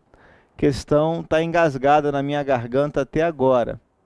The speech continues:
Porque é simplesmente a pessoa abrir a página de um dicionário e muitas vezes nem isso.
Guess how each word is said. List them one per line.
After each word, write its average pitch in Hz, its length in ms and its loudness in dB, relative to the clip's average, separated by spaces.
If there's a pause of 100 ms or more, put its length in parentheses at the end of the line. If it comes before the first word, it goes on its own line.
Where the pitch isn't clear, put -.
(1200)
Porque 190 840 0
é 180 160 2
simplesmente 214 1000 0
a 190 40 0
pessoa 175 580 0
abrir 156 440 2
a 151 100 2
página 151 540 0
de 139 100 -6
um 147 120 -4
dicionário 135 800 -2 (680)
e - 380 0 (140)
muitas 202 420 0
vezes 180 420 2
nem 190 300 -2
isso. - 300 -2